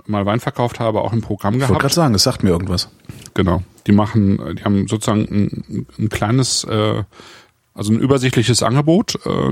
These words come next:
Speaker 1: die wollten nie zu viele Weine haben. Die haben sozusagen gutes Riesling, ähm, Grauburgunder, Weißburgunder,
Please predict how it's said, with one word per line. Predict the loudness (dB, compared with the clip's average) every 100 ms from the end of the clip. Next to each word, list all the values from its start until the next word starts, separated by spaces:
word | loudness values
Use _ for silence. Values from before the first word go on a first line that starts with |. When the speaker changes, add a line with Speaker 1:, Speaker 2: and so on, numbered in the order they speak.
| -4 -6
Speaker 1:
die | -4
wollten | 0 0 2 0 2
nie | 2 2
zu | 0 -2
viele | 0 2
Weine | 2 2
haben. | 2 2 2
Die | 0
haben | 0
sozusagen | -2 -2 0 2
gutes | 0 0 -4
Riesling, | -2 -2 0 0 0 -2 -8 -18 -20 -20 -20 _ -4
ähm, | 0 2 2 0 0 -2
Grauburgunder, | -2 0 -2 0 0 2
Weißburgunder, | 0 0 -2 0 0 2 2 0